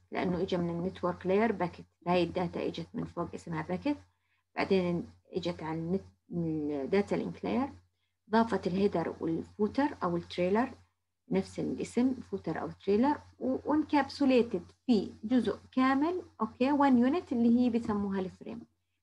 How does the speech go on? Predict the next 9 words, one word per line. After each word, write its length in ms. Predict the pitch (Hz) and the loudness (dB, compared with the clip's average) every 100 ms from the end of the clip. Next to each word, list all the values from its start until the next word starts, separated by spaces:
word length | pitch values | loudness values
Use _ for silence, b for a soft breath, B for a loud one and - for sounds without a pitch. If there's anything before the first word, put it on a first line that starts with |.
| - | 2
فالهيدر 380 | 285 370 277 233 | 6 6 6 4
مكون 500 | 220 - 196 190 180 | 4 4 2 2 0
من 260 | 175 170 | -2 -4
الفريم 360 | 170 - 190 226 | -6 0 2 2
ستارت، 460 | 233 226 226 233 | 0 2 2 2
ادريسنج، 680 | - 196 202 233 - 247 226 | 2 2 2 -2 0 0 2
تايب 260 | 202 180 165 | 2 2 0
اند 180 | 170 - | -8 -6
كنترول، 480 | 240 262 - 330 | -2 -2 0 -4